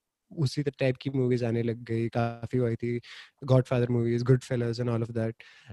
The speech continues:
and क्योंकि people को वो था, the mafia and everything was quite active on the streets। न-,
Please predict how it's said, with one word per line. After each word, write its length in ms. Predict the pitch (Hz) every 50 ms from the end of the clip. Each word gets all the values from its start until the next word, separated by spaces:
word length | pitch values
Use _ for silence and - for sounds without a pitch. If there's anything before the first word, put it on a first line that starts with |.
| - -
and 480 | 131 127 127 127 131 131 131 135 143
क्योंकि 300 | - 139 135 131 - 160
people 360 | 151 - 151 143 - - 156 156
को 160 | - 156 147
वो 160 | 143 143 143
था, 320 | - - 156 151 139 123
the 340 | 120 120 127 123 135 135 135
mafia 640 | 139 135 131 127 131 127 - 147 147 143 143 139 139
and 60 | 139 139
everything 380 | 131 131 135 131 - 147 143 135
was 60 | 127 - -
quite 160 | 135 131 135
active 380 | 131 123 120 - - - 139 135
on 160 | 131 123 123
the 100 | 123 120
streets। 580 | - - - - 113 110 107 _ - - - - _ _ - _ _ _ _ _ _ _ _ _ _ _ _ _ _ _ _ _ - _ _ - -
न-, 160 | 143 135 143